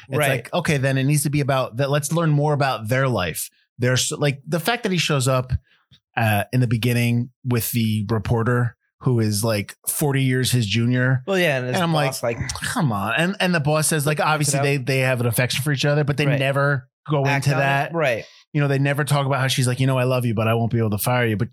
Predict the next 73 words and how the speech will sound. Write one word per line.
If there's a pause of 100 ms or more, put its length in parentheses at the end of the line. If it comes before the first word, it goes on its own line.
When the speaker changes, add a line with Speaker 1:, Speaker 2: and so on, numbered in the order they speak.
Speaker 1:
like,
they
never
at
the,
Speaker 2:
Bro,
Speaker 1:
you
Speaker 2:
I
Speaker 1:
want
Speaker 2:
will
Speaker 1:
at
the
Speaker 2:
fire
Speaker 1:
end,
Speaker 2:
you,
yeah. (140)
Speaker 1:
but
you
want
the
end
of
the
movie
where
you
want
him
to
be
like,
"Hey,
let's
go
have
dinner."
You
want
him
to
understand
that.
Speaker 2:
Right.
Speaker 1:
And
you
don't
get
that. (200)
Speaker 2:
I
don't
know
if
I
want
him
to
Speaker 1:
Well,
I,
Speaker 2:
understand
Speaker 1:
I'm,
Speaker 2:
that.
I
Speaker 1:
I'm
Speaker 2:
think
it's
Speaker 1:
only
Speaker 2:
just,
like,
that's
Speaker 1:
talking,
Speaker 2:
what
they're
at.